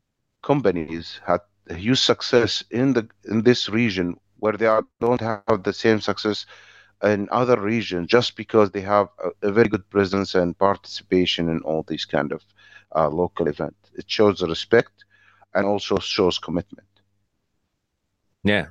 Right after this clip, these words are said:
Speaker 2: All right. Those are good, good points. I got called by an executive over at jisac not too long ago about wanting us to sponsor a booth over there. So I definitely understand the need to be in the region.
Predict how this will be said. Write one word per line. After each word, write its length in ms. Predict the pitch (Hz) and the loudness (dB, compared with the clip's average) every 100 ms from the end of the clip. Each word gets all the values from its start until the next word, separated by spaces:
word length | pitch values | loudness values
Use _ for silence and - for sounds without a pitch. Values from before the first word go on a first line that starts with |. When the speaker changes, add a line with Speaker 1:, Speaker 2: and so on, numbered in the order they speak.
| - | -4
Speaker 2:
All 100 | 92 | 0
right. 200 | 92 90 | 2 2
Those 180 | 95 101 | 0 0
are 80 | 87 | 0
good, 340 | 98 87 - | 0 -2 -2
good 200 | 104 95 | -2 0
points. 280 | - 98 85 | 0 0 2
I 80 | 98 | 2
got 180 | 104 - | 0 0
called 300 | 117 104 92 | 0 2 2
by 180 | 98 92 | 2 2
an 240 | 92 90 | 2 0
executive 580 | 85 87 87 - 87 82 | 0 0 0 0 -2 0
over 200 | 85 85 | 0 0
at 80 | 78 | 0
jisac 580 | 87 85 - 85 80 - | 0 0 -2 0 0 -2
not 240 | - 80 - | -2 -2 0
too 100 | 80 | 2
long 260 | 80 80 | 2 2
ago 280 | 65 62 69 | 0 0 0
about 340 | 73 71 69 | 0 0 -2
wanting 220 | - 76 73 | -2 0 0
us 160 | 78 | 0
to 100 | - | -2
sponsor 420 | - 65 71 - | 0 0 0 0
a 20 | 57 | 0
booth 280 | 71 71 | 0 2
over 160 | - - | 0 0
there. 200 | 65 80 | 0 -2
So 280 | - 55 78 - - - - | -2 -2 -2 -8 -20 -20 -2
I 140 | - 82 | 0 2
definitely 360 | 87 85 82 | 2 2 0
understand 400 | 78 73 73 73 | 0 -2 -2 0
the 60 | 73 | 2
need 240 | 78 76 | 2 0
to 100 | - | -4
be 160 | 73 80 | -2 0
in 120 | 78 | 2
the 60 | 78 | 0
region. 400 | 82 80 78 | 0 0 -4